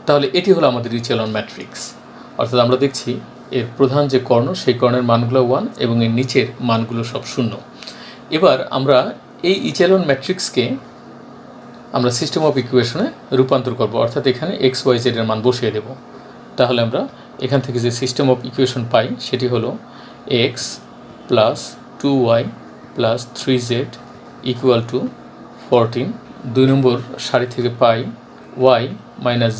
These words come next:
z equal to মাইনাস ওয়ান, আর তিন নম্বর সারি থেকে পাই z equal to three। তাহলে আমরা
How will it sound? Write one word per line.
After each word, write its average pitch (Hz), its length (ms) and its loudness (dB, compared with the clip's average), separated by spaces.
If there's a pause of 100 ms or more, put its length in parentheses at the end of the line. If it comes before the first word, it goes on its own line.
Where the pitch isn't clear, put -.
z - 20 0 (840)
equal 117 280 -2 (100)
to 120 80 -4 (500)
মাইনাস 120 380 0
ওয়ান, 113 160 0 (320)
আর 110 60 -4 (100)
তিন 151 160 -2
নম্বর 165 240 -4
সারি 127 240 4
থেকে 120 140 2 (120)
পাই 117 140 2 (440)
z - 20 0 (380)
equal 123 360 0
to 208 60 -6 (520)
three। 95 220 -4 (220)
তাহলে 143 180 4
আমরা 147 120 2